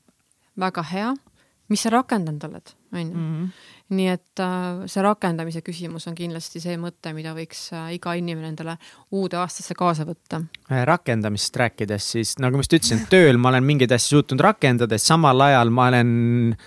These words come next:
Speaker 3: lahti rakendanud oma
Speaker 1: <laughs>
Speaker 3: mediteerimisharjumuse ja ma ei mediteeri üldse enam. Ja see on üks asi, mida ma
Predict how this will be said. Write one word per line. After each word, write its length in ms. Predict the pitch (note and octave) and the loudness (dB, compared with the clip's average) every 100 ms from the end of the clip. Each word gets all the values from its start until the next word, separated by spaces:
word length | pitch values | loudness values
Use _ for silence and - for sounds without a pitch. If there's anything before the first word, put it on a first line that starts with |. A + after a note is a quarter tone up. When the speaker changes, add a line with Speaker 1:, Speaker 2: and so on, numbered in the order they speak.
| - - _ _ | -20 -20 _ _
Speaker 3:
lahti 380 | D3 G3 F#3+ C3+ | 4 4 4 4
rakendanud 760 | C#3 C#3+ B2+ A#2 A#2 A#2+ A#2+ B2+ | 4 4 4 4 4 4 4 4
oma 200 | C3+ C#3 | 4 6
Speaker 1:
<laughs> 60 | D3 D3+ - G#3 D3 A#2+ | 4 4 6 6 6 4
Speaker 3:
mediteerimisharjumuse 1080 | A#2 G#2+ - A2+ A2+ C3+ B2 A2 G#2+ G2+ A2 | 4 2 4 4 4 4 4 4 2 0 0
ja 60 | A2+ | 0
ma 100 | C3 | 0
ei 80 | |
mediteeri 460 | C3 B2+ - D3 C#3+ | 0 0 2 4 4
üldse 340 | F#3+ - - A2 | 2 0 -4 -2
enam. 200 | G#2+ A2 | -2 -2
Ja 60 | |
see 160 | A2+ F3+ | 0 2
on 80 | E3+ | 2
üks 180 | F3 - | 2 0
asi, 240 | D#3 D3 A#2+ | 0 0 -2
mida 180 | A#2+ | -4
ma 100 | B2+ | -8